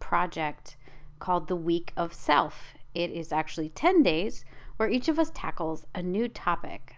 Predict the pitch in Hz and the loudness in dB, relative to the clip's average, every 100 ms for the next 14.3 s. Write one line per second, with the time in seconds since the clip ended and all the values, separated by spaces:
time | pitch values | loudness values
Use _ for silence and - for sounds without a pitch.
0 | - - - - 165 165 - 175 160 - | -14 -10 -8 -2 0 0 0 2 2 2
1 | 220 226 214 214 - - 165 151 - 202 | 2 4 2 2 0 0 -2 -2 2 6
2 | 202 190 185 160 165 - 208 233 240 247 | 6 6 2 -4 -2 0 0 0 0 -2
3 | - - - - - - 202 196 196 190 | -6 -10 -10 -10 -6 2 4 4 4 4
4 | 220 - 208 - - 156 165 - - - | 4 2 -2 -4 -2 -2 -2 -4 -2 0
5 | 349 330 - - - - - 196 190 170 | 0 0 -4 -6 -8 -12 -8 -2 2 2
6 | 160 160 160 - - - 302 - 247 196 | 0 -4 -6 -8 0 6 6 4 0 0
7 | 190 170 175 - - - - - 180 - | 0 0 0 -4 -4 -4 -2 0 0 2
8 | 359 349 269 220 202 - 175 165 - 185 | 4 6 4 4 2 2 2 0 0 2
9 | 151 151 - - - - - - - 330 | 2 0 -8 -8 -8 -8 -14 -14 2 6
10 | 370 269 220 202 - 208 - - 320 320 | 12 12 12 8 2 -2 -2 2 4 4
11 | 277 - 226 220 226 269 381 494 - 285 | 2 0 -2 -2 0 2 2 2 4 4
12 | 202 - 214 214 196 180 - - - 170 | 4 0 2 4 4 0 -2 0 4 4
13 | - - - 165 - - 175 - - - | 2 -2 2 2 2 -2 -4 -4 -6 0
14 | 170 170 | 0 0